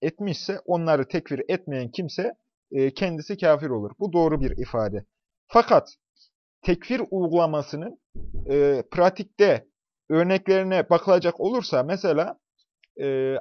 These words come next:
Allah Resulü Aleyhisselatü Vesselam'ın vefatından hemen sonra Ebu Bekir radıyallahu anh zamanının akabinde Ömer radıyallahu anh'ın halifeliği zamanında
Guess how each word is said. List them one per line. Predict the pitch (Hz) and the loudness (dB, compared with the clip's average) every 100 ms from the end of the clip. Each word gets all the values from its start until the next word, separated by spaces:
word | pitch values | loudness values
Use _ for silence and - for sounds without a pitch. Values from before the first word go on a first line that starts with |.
| - | -2
Allah | 165 208 208 | 2 2 0
Resulü | 208 208 196 190 | -4 -2 -2 -2
Aleyhisselatü | - 180 185 185 180 180 175 | -2 0 -2 0 -2 0 -4
Vesselam'ın | 180 180 180 233 | -2 -4 -2 -2
vefatından | 180 180 170 185 180 214 214 | -2 0 0 -2 0 0 -2
hemen | 180 175 170 | -8 -6 -6
sonra | 143 - 113 101 98 139 | -6 -8 -8 -6 -10 -6
Ebu | 156 160 | -4 -4
Bekir | 170 170 160 | -6 -6 -4
radıyallahu | 160 147 165 165 160 156 | -2 0 -2 0 -2 -2
anh | 165 | -6
zamanının | 160 156 151 151 156 156 - _ _ _ 139 151 156 151 _ - | -4 -4 -2 -4 -6 -10 -12 _ _ _ -14 -10 -10 -12 _ -6
akabinde | 120 - 151 139 123 117 147 196 _ | -6 0 0 0 -2 -8 -10 -12 _
Ömer | 147 156 196 160 | -4 0 -2 2
radıyallahu | 147 120 127 120 120 117 123 | 0 2 -4 -2 -2 -2 -4
anh'ın | 120 139 220 _ _ | -6 -8 -14 _ _
halifeliği | - 160 160 175 160 160 | 0 2 2 -2 -2 0
zamanında | 135 123 113 107 123 180 | -2 -2 -6 -8 -8 -10